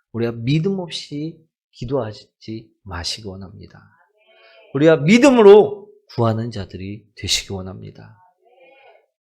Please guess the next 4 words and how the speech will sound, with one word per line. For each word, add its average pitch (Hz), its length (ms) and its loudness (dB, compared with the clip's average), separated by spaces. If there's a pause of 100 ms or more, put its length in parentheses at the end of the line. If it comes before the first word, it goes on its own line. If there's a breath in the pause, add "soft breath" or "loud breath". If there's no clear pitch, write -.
(400)
무성한 170 680 -2
잎을 175 680 -4
제거하기 165 720 -2
위해서는요, 110 720 -14